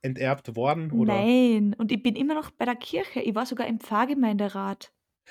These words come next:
Speaker 1: Are you serious? <laughs> Wie großartig, der Pfarrgemeinderat. Ja, eine wichtige Instanz in jeder Dorfgemeinschaft. Stimmt wohl.
Speaker 2: Ja.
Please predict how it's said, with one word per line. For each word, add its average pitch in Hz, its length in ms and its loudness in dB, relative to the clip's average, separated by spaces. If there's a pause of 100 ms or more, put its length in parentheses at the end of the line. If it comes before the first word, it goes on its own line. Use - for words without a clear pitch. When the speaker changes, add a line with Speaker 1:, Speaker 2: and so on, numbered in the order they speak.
(580)
Speaker 1:
Are - 160 -8
you 175 200 -6
serious? 233 840 4
<laughs> - 1400 2
Wie 160 120 0
großartig, 147 840 4
der 139 120 -4
Pfarrgemeinderat. 113 840 0
Ja, 131 120 2
eine 113 180 -2
wichtige 123 320 -10
Instanz 123 560 -4
in 110 100 -8
jeder 104 220 0
Dorfgemeinschaft. 98 880 0 (580)
Stimmt - 340 -2
wohl. 92 240 2 (320)
Speaker 2:
Ja. 233 200 4